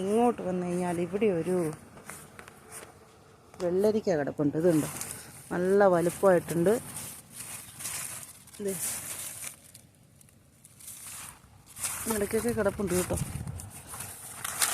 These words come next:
ഇതുണ്ടോ വെള്ളരികൾ കിടക്കുന്നേ, കുറച്ചെണ്ണം കിടപ്പുണ്ട്. ഇതുണ്ടോ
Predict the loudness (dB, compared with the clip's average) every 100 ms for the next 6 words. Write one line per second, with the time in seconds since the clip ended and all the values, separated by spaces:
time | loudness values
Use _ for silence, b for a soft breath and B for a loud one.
0 | 0 -2 -4 -6 -8 -8 -4 0 4 4
1 | 4 4 2 2 -2 -8 -14 -14 -2 -2
2 | 0 0 2 4 6 6 6 4 4 4
3 | 2 2 -2 -8 -18 -20 -20 -20 -20 -20
4 | -20 -14 -14 -14 -14 -12 -8 -8 -8 -10
5 | -12 -18 -20 -20 -20 -18 -18 -18 -20 -20
6 | -20 -20 -20 -20 -20 -20 -20 -20 -16 -8
7 | -8 -4 0 0 0 0 0 0 -2 -10
8 | -18 -20 -20 -20 -20 -20 -20 -20 -20 -20
9 | -20 -20 -20 -20 -20 -20 -20 -20 -18 -16
10 | -14 -10 -8 -6 -6 -6 -4 -2 -4 -8
11 | -16 -4 0 0 -2 -10 -8 -8